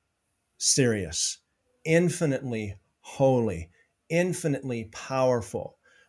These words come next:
Therefore, violating those laws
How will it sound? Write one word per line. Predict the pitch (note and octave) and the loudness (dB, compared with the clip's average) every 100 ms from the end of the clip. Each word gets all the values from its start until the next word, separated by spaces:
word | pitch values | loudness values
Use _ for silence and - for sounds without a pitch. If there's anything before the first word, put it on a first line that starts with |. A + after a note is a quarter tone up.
| - | 2
Therefore, | C3+ C#3 - C3 B2+ A#2+ | 4 4 2 2 2 0
violating | A2 F#2+ C3 F#3 G3 D#3 C3+ B2+ | -6 -2 2 4 4 4 2 0
those | A#2+ A#2+ A2+ | 0 2 0
laws | G#2 C#3 F3+ G2+ F#2 - - | -2 0 0 0 -4 -8 -8